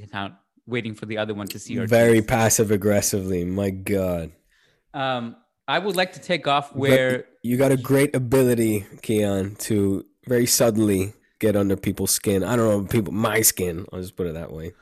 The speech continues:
Speaker 1: I, my, my favorite one was I actually tweeted something, my own view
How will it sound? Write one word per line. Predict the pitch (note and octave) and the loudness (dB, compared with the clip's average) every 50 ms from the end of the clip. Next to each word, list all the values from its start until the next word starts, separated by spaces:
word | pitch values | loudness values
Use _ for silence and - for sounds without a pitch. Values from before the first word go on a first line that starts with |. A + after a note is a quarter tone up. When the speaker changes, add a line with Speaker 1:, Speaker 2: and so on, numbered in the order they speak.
| _ _ _ _ _ _ _ | _ _ _ _ _ _ _
Speaker 1:
I, | - C3+ C3+ - | -4 -4 -4 -2
my, | D3 C#3+ C#3+ C#3 C3+ - | -2 -2 -2 -2 -2 -2
my | C#3+ C#3+ C#3 C3+ B2+ | -2 0 0 0 0
favorite | - - C#3+ C#3 C#3 D#3 D#3 | 0 -2 -2 0 0 -2 -2
one | C3+ B2+ B2+ B2+ C3 | 0 0 0 0 0
was | B2 A#2 A#2 A2+ A2+ G#2+ - - - _ | 0 0 0 0 -2 -4 -6 -12 -12 _
I | - A#2+ B2+ C3 | -2 0 2 2
actually | C3+ C#3 - - - C#3+ B2 | 0 0 -2 -6 -10 -10 -10
tweeted | - - C3 B2 B2 A#2+ B2 A2+ - | -10 -10 -8 -6 -6 -6 -6 -6 -8
something, | - B2+ A2+ G#2+ - A#2+ A#2 A2+ A2 G#2+ G#2+ - _ _ _ _ _ _ _ _ _ _ _ _ _ _ | -8 -8 -8 -8 -8 -8 -8 -8 -8 -10 -12 -14 _ _ _ _ _ _ _ _ _ _ _ _ _ _
my | - B2+ A#2+ A#2 A2+ | -6 -2 -2 -2 0
own | - - B2+ C#3+ D#3+ D#3 | -2 -2 -2 -2 -4 -4
view | D3 D#3+ F3 F3+ G3 G#3+ | -6 -6 -4 -4 -4 -6